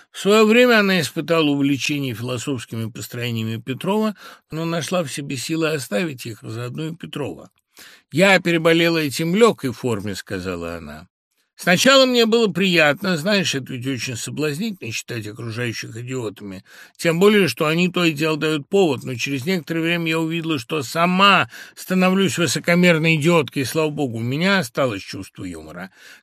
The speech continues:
Как-то раз мы с Иосифом были на приёме в каком-то консульстве». Регина вдруг откинулась на спинку кресла и рассмеялась.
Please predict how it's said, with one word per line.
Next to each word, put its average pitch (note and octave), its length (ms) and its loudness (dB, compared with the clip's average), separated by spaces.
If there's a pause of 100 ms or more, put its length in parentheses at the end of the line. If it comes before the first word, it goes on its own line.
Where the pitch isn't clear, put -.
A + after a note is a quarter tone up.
Как-то G#3+ 360 2
раз G3+ 240 6
мы E3+ 160 0
с B2 100 -4
Иосифом D3+ 460 -2
были D3+ 160 0
на D3 140 -4
приёме F#3+ 460 0
в G#2+ 60 -12
каком-то B2+ 460 -6
консульстве». A2 760 -10 (300)
Регина G#2+ 420 -6
вдруг G2+ 300 -8
откинулась G2+ 600 -8
на G2+ 120 -8
спинку G#2+ 460 -10
кресла B2+ 460 -6
и G#2 60 -8
рассмеялась. G2+ 680 -12